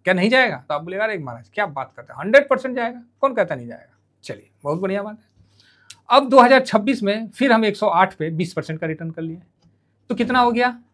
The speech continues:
तो एक सौ उनतीस के आसपास हो गया। तो क्या दो हज़ार छब्बीस में एक सौ उनतीस नहीं जाएगा? तो आप बोलेगा, "उससे ज़्यादा जाएगा।" हाँ, उससे ज़्यादा जाएगा, हंड्रेड परसेंट उससे ज़्यादा जाएगा, लेकिन हम लोग क्या है, कम।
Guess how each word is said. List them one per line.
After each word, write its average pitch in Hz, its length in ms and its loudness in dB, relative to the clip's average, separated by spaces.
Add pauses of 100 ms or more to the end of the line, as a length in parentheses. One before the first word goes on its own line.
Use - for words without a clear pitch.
(120)
तो 214 60 -14
एक 170 160 -8
सौ 180 120 -2
उनतीस 143 460 -8
के 147 100 -8
आसपास 127 380 -8
हो 151 60 -10
गया। 165 160 -12
तो 175 140 -10
क्या 202 120 -2
दो 190 100 0
हज़ार 196 140 0
छब्बीस 185 260 -6
में 214 100 -6
एक 175 100 -6
सौ 175 100 -10
उनतीस 165 240 -8
नहीं 220 160 -2
जाएगा? 165 260 0
तो 180 160 -4
आप 170 60 -4
बोलेगा, 185 200 -2
"उससे 175 160 -2
ज़्यादा 143 220 0
जाएगा।" 127 340 -4
हाँ, 277 240 -2 (140)
उससे 233 140 -14
ज़्यादा 302 180 -2
जाएगा, 359 340 -2 (320)
हंड्रेड 330 220 0
परसेंट 339 260 -2
उससे 277 120 -4
ज़्यादा 180 220 0
जाएगा, 117 320 -14 (260)
लेकिन 233 240 0
हम 240 160 0
लोग 294 120 -2
क्या 202 120 -4
है, 226 180 -6 (140)
कम। 156 140 2